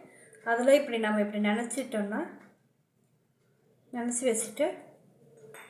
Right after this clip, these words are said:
இப்ப இது நம்ம ஒத்தையா இருக்கோம் இல்லையா, இதை வந்து நம்ம ரெட்டையா பண்ணிக்கணும். ரெண்டா பண்ணி இதை இப்படி போட்டிங்கன்னா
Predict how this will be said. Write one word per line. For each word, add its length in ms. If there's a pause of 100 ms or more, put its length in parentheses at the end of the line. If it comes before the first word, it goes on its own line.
(1700)
இப்ப 200
இது 180
நம்ம 240
ஒத்தையா 460
இருக்கோம் 340
இல்லையா, 240
இதை 200
வந்து 200
நம்ம 260
ரெட்டையா 520
பண்ணிக்கணும். 560 (680)
ரெண்டா 460
பண்ணி 320 (1500)
இதை 200
இப்படி 240
போட்டிங்கன்னா 680